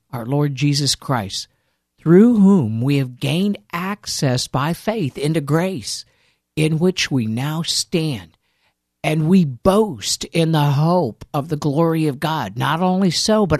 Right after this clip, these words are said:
also the glory in our sufferings, because we know that suffering produces perseverance. Perseverance, character, and character, hope.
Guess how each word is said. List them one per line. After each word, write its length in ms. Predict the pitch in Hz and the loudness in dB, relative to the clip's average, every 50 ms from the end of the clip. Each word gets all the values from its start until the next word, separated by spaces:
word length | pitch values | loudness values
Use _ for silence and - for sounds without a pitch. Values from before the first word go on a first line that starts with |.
| - - | -4 -4
also 720 | 147 156 165 185 220 220 - - - 160 127 117 113 120 - _ _ _ _ _ _ _ _ _ _ | -4 -2 0 0 0 -2 -2 -2 -2 0 0 -2 -2 -6 -8 _ _ _ _ _ _ _ _ _ _
the 100 | 165 156 | 0 0
glory 680 | 139 127 160 151 147 160 175 190 202 208 214 233 233 | 2 4 2 4 6 6 4 4 4 2 0 -2 -4
in 260 | 240 - - 170 160 151 | -4 -2 -2 -2 0 0
our 160 | 139 127 120 | 0 -2 -2
sufferings, 960 | - - - - - 240 220 226 - 208 170 139 123 117 101 95 95 - - | -2 -2 -2 -2 -2 -2 -4 -4 -4 -4 -2 -2 -2 -4 -6 -8 -12 -12 -6
because 580 | - 147 143 143 - 165 165 175 190 196 190 - | -6 -6 -6 -4 -4 -2 -2 -2 -4 -6 -8 -6
we 160 | 143 123 117 | -4 -2 -2
know 460 | 117 113 127 135 143 151 175 214 - _ _ _ _ _ _ _ _ | 0 0 2 2 2 0 0 -4 -8 _ _ _ _ _ _ _ _
that 200 | - 156 - - | -4 -4 -2 0
suffering 680 | - - - - 170 165 - 202 190 185 190 196 202 202 | 0 0 2 2 0 0 0 0 0 0 0 0 -2 -2
produces 880 | - - - 139 123 123 131 131 147 151 165 175 160 - - 113 104 - | -4 -2 -2 -2 -2 -4 -4 0 2 2 2 2 0 -2 -4 -6 -6 -8
perseverance. 1000 | - - 170 160 - - 143 123 131 135 135 131 120 107 101 - - - - - - _ _ _ _ _ _ _ _ _ | -6 -4 -4 -4 -2 -4 -6 -2 -2 -2 -2 -2 -4 -8 -10 -10 -10 -10 -10 -10 -14 _ _ _ _ _ _ _ _ _
Perseverance, 1000 | - 160 143 139 - 156 135 131 127 151 156 180 208 233 214 120 110 110 - - | 2 2 2 2 2 -2 -4 0 4 6 6 6 4 2 -2 -4 -6 -4 -4 -6
character, 460 | - - 160 160 175 165 147 - - 131 | -4 -4 -4 -2 -2 -4 -4 -4 -6 -4
and 200 | - 135 135 - | -2 -2 -4 -2
character, 440 | - - 160 143 120 113 - - 117 | -2 -4 -2 -2 -4 -4 -4 -4 -2
hope. 340 | 127 120 123 120 - _ | -2 -2 -2 -4 -6 _